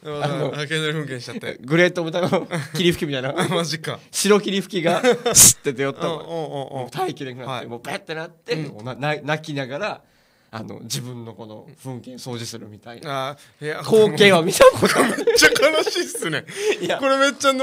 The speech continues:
Speaker 2: ま-、飲まされた上に、け-、噴煙しちゃって、
Speaker 1: うん。
Speaker 2: <laughs> 噴煙しちゃった上に、それを自分で、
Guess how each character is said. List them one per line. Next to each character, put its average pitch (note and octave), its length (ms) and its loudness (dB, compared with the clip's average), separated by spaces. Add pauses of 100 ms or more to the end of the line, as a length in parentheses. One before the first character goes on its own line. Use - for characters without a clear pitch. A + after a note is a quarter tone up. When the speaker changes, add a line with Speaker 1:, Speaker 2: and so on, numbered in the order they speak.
Speaker 2:
ま-、 C4+ 180 -2 (260)
飲 B3 160 0
ま E4 140 8
さ D4 160 6
れ D4 120 2
た D#4+ 180 0
上 A3+ 260 0
に、 A3 200 -2
け-、 A3 180 -2
噴 A#3+ 240 -6
煙 G3 200 0
し F#3+ 80 -6
ち F#3+ 80 -2
ゃ F3 40 0
っ F3 80 -6
て、 C#4+ 360 4 (640)
Speaker 1:
う - 40 -8
ん。 - 60 -4
Speaker 2:
<laughs> - 60 -8
噴 - 20 -16
煙 A3 180 0
し G#3+ 60 -8
ち C4 80 -2
ゃ B3+ 60 4
っ - 40 2
た C#4 220 -2
上 C4+ 160 2
に、 B3 120 0
そ - 220 -4
れ C4+ 100 0
を A3+ 80 -2
自 D3+ 200 -4
分 E4 220 -6
で、 B3+ 100 -6